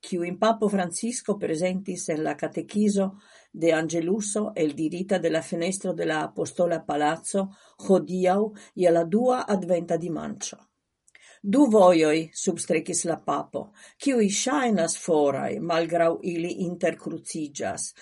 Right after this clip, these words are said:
ĉar se la dezerto estas loko por silento kaj esenco, Voĉo estas esprimo de tio, kion ni pensas kaj enkore entenas. Frukto el meditado, forĵetante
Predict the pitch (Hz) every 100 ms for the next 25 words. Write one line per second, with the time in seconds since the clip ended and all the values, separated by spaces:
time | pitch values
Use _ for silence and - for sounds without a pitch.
0 | - _ - 151 147 - - - 160 143
1 | 156 165 190 190 - 156 143 - 165 160
2 | 160 180 190 170 - 147 143 - 151 151
3 | 175 170 - 143 147 143 147 160 147 180
4 | 190 190 - 220 208 _ _ _ - 247
5 | 254 170 147 - 170 - 202 202 208 -
6 | 196 - - 247 269 208 165 170 - -
7 | 233 262 240 208 - 214 202 175 185 202
8 | 214 294 - - 185 185 196 - 233 -
9 | - 170 202 - 202 226 208 202 156 143
10 | 156 - 208 208 208 156 107 71 - -
11 | - - - - - 180 196 208 208 180
12 | 165 160 156 165 247 240 185 139 - 190
13 | 180 196 202 226 269 254 -